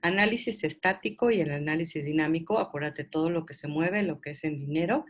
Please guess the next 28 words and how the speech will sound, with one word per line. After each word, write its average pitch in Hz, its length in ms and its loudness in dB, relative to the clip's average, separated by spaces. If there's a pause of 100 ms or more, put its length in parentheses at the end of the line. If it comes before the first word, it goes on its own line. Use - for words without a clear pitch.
(340)
y 160 140 -6
todo 175 260 0
lo 175 240 2
que 147 140 -4
tienes 156 520 2 (220)
o 143 180 2
lo 143 280 0
que 139 140 -4
tú 170 200 0
debes 160 400 4
de, 131 160 0 (340)
de 156 100 2
pagar 156 420 2
también 151 320 2
como 156 180 2
activo 143 380 -6
fijo. - 440 -8 (380)
A 156 100 -2
eso 160 220 -2
se 165 160 -4
refiere. 151 380 0
Todo 269 320 6
eso 269 180 2
es - 140 -12
tu 208 80 0
análisis 185 540 0
financiero. 143 560 -4 (960)
Entonces, 160 540 -4